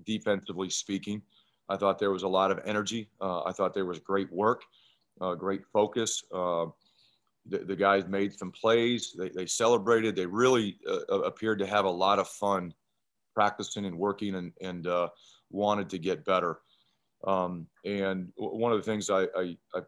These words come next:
noticed about, uh, our defense right now is the culture that we've created,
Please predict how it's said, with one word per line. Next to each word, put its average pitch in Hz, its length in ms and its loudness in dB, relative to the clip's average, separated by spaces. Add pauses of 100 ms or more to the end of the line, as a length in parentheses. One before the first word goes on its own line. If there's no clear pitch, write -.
noticed 101 500 0
about, 90 300 0 (100)
uh, 87 280 0
our 87 200 -4
defense 92 460 -6
right 87 120 0
now 92 300 -2
is 87 200 -6
the 90 100 -12
culture - 500 -4
that 90 160 -2
we've 90 180 -6
created, 101 520 -2